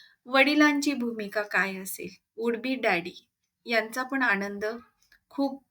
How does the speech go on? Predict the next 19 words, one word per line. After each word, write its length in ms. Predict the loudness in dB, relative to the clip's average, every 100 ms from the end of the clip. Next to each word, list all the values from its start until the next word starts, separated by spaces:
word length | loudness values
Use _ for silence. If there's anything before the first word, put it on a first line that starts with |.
| -10
असतो 560 | -8 -8 -8 -10 -12 -8
आणि 260 | -6 -4
त्यांचा 320 | -4 -4 -4 -4
सहभाग 520 | -4 -2 -2 2 0 2
पण 140 | 0 0
तुमच्या 320 | -2 -4 -4
प्रेग्नन्सीत 680 | -2 -4 -4 -8 -6 -6 -6
असणं 280 | -8 -6 -8
खूप 220 | -6 -6 -6
महत्त्वाचं 520 | -10 -10 -14 -12 -14
असतं. 320 | -14 -14 -16 -18 -18 -16 -14 -16 -8 4
गर्भवती 520 | 6 6 2 2 0
महिलेसोबत 580 | -2 -2 -2 -2 -2 -4 -4
तिच्या 240 | -4 -2 0
जोडीदाराची 640 | 0 2 2 2 0 -2
भूमिकाही 600 | -6 -8 -10 -6 -4 -4
खूप 220 | -6 -4
महत्त्वाची 460 | -4 -4 -4 -4 -4
असते. 400 | -6 -6 -8 -8